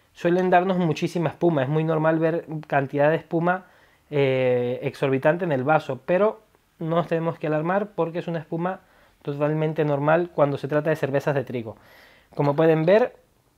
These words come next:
en aspecto el color es bastante, digamos, normal,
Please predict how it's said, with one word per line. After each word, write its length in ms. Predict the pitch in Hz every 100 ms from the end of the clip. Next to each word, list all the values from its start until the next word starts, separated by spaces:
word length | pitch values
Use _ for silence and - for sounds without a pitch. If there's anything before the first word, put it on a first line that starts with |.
| -
en 260 | 151 143
aspecto 580 | 139 - - 202 202 220
el 120 | 196
color 280 | 160 156 170
es 160 | 165 147
bastante, 1600 | 143 - - - 160 160 151 - 156 151 143 143 139 135 131 135 - _ _ _ _ _ _ _
digamos, 440 | 160 175 196 208 208
normal, 680 | 175 156 180 262 311 190